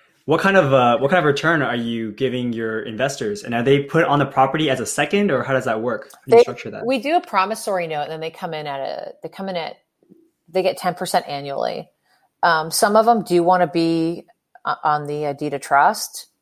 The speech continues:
Speaker 2: and some of them just say, "We trust you. We don't need to be on the deed of trust, but we do wanna sign promissory note."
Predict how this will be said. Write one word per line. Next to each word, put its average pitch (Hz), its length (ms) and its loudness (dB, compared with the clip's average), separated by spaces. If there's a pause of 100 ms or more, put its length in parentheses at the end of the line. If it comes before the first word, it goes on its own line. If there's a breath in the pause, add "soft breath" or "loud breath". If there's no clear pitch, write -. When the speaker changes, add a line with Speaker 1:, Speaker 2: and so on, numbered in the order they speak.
(100)
Speaker 2:
and 170 160 -6
some 175 180 0
of 165 100 4
them 165 400 0
just - 340 -8
say, 156 200 2
"We 151 140 -2
trust 165 380 0
you. 156 120 0
We 151 100 2
don't 147 100 -2
need 151 100 -4
to 143 80 -2
be 151 100 -2
on 151 120 -2
the 143 60 -2
deed 139 180 -4
of 135 60 -8
trust, - 280 0
but - 80 -4
we 147 100 -2
do 147 160 -2
wanna 147 200 -2
sign 143 240 -2
promissory 135 640 -2
note." 139 280 -4